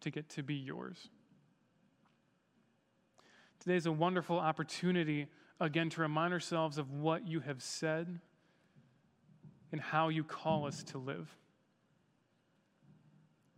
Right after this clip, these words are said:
God, for the times that we know on purpose that we've lied to other people, or that we haven't kept up our end of the bargain, or we've just, uh, said things because we thought other people would like it better than what we actually think, forgive us for those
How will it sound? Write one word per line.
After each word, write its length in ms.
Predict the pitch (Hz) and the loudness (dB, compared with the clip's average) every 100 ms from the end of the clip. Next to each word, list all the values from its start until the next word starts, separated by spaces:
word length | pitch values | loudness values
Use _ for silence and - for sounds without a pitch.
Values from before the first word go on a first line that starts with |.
| - - - - _ - | -20 -20 -20 -20 _ 2
God, 300 | 156 170 156 | 6 6 4
for 100 | 180 | 2
the 80 | 160 | 2
times 360 | 160 175 160 | 4 4 4
that 180 | 151 139 | 2 2
we 180 | 160 185 | 2 2
know 400 | 139 160 165 165 | 4 4 4 4
on 180 | 151 151 | 2 2
purpose 480 | 175 220 226 156 | 6 6 4 0
that 160 | - 151 | 2 2
we've 160 | 147 139 | 2 0
lied 200 | 139 139 | 0 0
to 40 | |
other 140 | 139 | -2
people, 480 | 135 180 170 160 139 - - - | 0 0 2 0 -2 -8 -20 -2
or 100 | 185 | 4
that 140 | 165 160 | 4 6
we 80 | 160 | 4
haven't 260 | 175 185 | 2 0
kept 280 | - 175 - | 2 2 4
up 120 | 165 | 4
our 100 | 160 | 4
end 100 | 160 | 4
of 40 | 156 | 2
the 60 | |
bargain, 480 | 143 170 196 170 160 | 4 6 6 2 0
or 100 | 156 | 0
we've 200 | 156 147 | 0 0
just, 320 | 160 151 - - - - | 0 0 -4 -16 -20 -2
uh, 120 | 180 - | 0 0
said 320 | - - 214 | 0 4 4
things 180 | 185 202 | 4 0
because 260 | 190 185 160 | 0 0 2
we 100 | 165 | 2
thought 220 | 175 180 | 2 2
other 200 | 185 190 | 2 0
people 180 | 196 185 | -2 -2
would 140 | 175 | -2
like 160 | 180 175 | -2 -4
it 120 | 185 | -4
better 240 | 180 190 | 0 0
than 120 | 175 170 | 0 0
what 100 | 185 | 0
we 80 | |
actually 400 | 170 170 - 156 | 0 -2 -2 -2
think, 380 | 143 - 180 170 - - | -4 -2 0 0 -4 -20
forgive 600 | - - 165 147 170 196 | -2 2 2 4 4 6
us 240 | 208 202 - | 4 0 -4
for 340 | - 165 165 | -6 -2 0
those 440 | 151 156 147 135 | 0 0 -2 -4